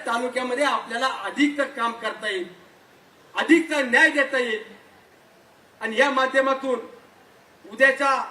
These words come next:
लोकसभेला सामोरे जात असताना अनेकांना आज या ठिकाणून जाहीरपणाने सांगायचंय, दिवसा धनुष्यबाण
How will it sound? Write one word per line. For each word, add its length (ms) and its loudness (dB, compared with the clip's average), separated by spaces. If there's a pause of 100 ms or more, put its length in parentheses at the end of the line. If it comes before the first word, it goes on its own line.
(880)
लोकसभेला 640 4
सामोरे 400 0
जात 220 -4
असताना 420 -2 (2000)
अनेकांना 540 4
आज 240 2
या 80 0
ठिकाणून 380 -2
जाहीरपणाने 560 0
सांगायचंय, 640 0 (2500)
दिवसा 360 0
धनुष्यबाण 720 2